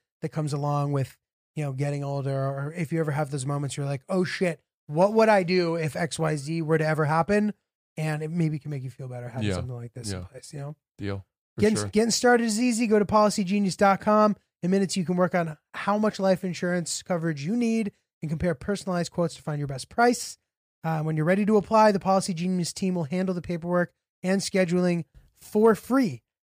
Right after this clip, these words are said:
Speaker 1: The exclusive policy was rated number one by Forbes Advisor,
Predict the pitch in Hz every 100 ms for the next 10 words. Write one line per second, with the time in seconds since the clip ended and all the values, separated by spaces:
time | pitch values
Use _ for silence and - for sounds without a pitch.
0 | - 190 - - 240 254 277 220 - -
1 | 220 220 - 214 185 175 185 180 180 185
2 | 190 185 185 180 160 175 165 160 156 156
3 | 131 -